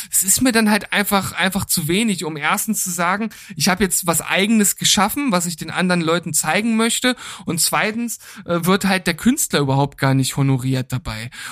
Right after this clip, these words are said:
Und deshalb finde ich's auch in Ordnung, wenn einige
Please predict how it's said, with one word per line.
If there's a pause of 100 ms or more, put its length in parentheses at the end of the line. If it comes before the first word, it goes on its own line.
Und
deshalb
finde
ich's
auch
in
Ordnung,
wenn
einige